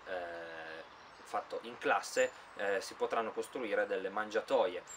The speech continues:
Questo aiuterà gli uccelli d'inverno, come già detto, ehm, a, a nutrirsi e a superare l'inverno lungo e rigido. Inoltre abbiamo un altro progetto in cui si può, eh,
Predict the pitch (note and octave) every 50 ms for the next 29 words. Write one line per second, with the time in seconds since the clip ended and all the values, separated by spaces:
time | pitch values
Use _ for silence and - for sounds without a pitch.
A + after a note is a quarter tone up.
0 | - - - B2 A#2 - - A2 G2+ G2 G2+ G2+ - G#2+ G2+ G#2+ G#2 G#2+ A2+ A2+
1 | - - G#2+ G2+ G2 A#2 C#3+ D3+ C3 G2+ F2 F2+ G2 G#2 G#2+ G#2 - - F2+ F2+
2 | F#2 F#2 F#2 G#2 G#2+ - G#2 F#2+ - - - - C3+ C3+ - G#2+ G2 F#2+ F#2 F2
3 | F2 F2 F2 F2 - - - - - - - - F#2+ F#2 F2+ F2+ F2+ F2+ E2+ E2+
4 | E2 - - - - - - - - - A2 B2 C3+ - - B2+ A2 G#2+ G#2+ -
5 | - - C3+ C3 - G#2 G#2 G#2 - - A2+ - A2 G2+ G2 G2+ G2+ G#2+ G#2+ A2+
6 | A2+ G#2 G2+ G2 G2 A2 A2+ G#2+ G2+ G2 F#2+ G2 G2 F#2+ G2+ G#2 - - - -
7 | - - - - G#2+ A2 A2 G#2+ G2 F#2+ G2+ G2 - - C#3+ D3 C#3 B2+ B2+ B2+
8 | - - D3+ D#3 E3+ F3 - - - - - - - A2+ A2 A#2 A2+ G#2+ G#2+ G#2
9 | G2 F#2+ - A2 G2+ B2+ C#3 C#3+ C3 C3+ C#3 C3+ - - E3 D#3+ D#3 - C3+ B2
10 | A#2 A2 - - B2+ B2+ A#2 A2+ G#2 G2 F#2 - - - G#2+ G2 - - A#2 A2+
11 | A2+ A2+ A2 G#2 G2 F#2 F2+ F2+ - - - - - - -